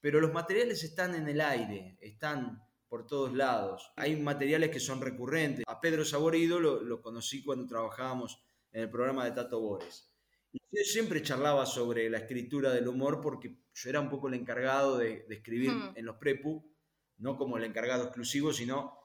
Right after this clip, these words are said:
Speaker 1: el que se encargaba de, el tipear. Y Pedro me decía siempre una cosa. Decía, Pepo, uno siempre escribe el mismo sketch durante toda su vida. El tema es cómo lo renueva y cómo no aburre al público.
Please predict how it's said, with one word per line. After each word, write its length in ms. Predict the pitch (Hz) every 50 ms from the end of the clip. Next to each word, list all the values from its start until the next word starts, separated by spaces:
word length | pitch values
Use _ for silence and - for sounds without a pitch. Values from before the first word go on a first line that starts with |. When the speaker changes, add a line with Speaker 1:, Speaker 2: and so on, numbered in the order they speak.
| - _
Speaker 1:
el 200 | - 113 117 113
que 120 | 113 113 104
se 120 | - 123 113
encargaba 500 | 117 113 117 - - 135 147 156 156 143
de, 440 | 139 139 139 131 - - - 147 151
el 120 | 147 151
tipear. 560 | - 180 - - 143 120 98 92 - - - - - -
Y 160 | - 131 131
Pedro 240 | - 185 190 190 185
me 80 | 175 165
decía 300 | 151 139 156 156 156 139
siempre 680 | - 156 151 139 139 135 147 147 147 147 - - - - _ -
una 280 | 131 135 131 123 120
cosa. 460 | 123 110 95 - - 90 78 - - _ _ _ _ _ _ _ _ _
Decía, 280 | 104 101 110 107 107
Pepo, 540 | - 160 160 156 135 120 - - - - _ _ _ -
uno 240 | 180 180 165 151 -
siempre 360 | - 160 160 160 156 147 -
escribe 360 | - 127 139 147 139 135 131
el 100 | 120 120
mismo 340 | 131 143 135 117 127 127 127
sketch 480 | 120 - 131 120 - - - - _ _
durante 360 | 113 117 113 113 110 113 113
toda 200 | 101 131 127 120
su 200 | - - 110 101
vida. 400 | 101 95 92 87 82 80 78 - _ _ _ -
El 160 | 117 117 120
tema 240 | 160 160 151 147 139
es 100 | 131 -
cómo 280 | - 120 113 110 107
lo 100 | 104 104 104
renueva 640 | 127 143 160 202 220 214 208 202 196 185 156 - - - - - _ -
y 140 | 123 127 127
cómo 380 | 135 170 170 170 170 135 - -
no 140 | 135 143 147
aburre 340 | 143 147 147 151 147 139 131
al 120 | 123 - -
público. 420 | 95 90 85 80 78 _ _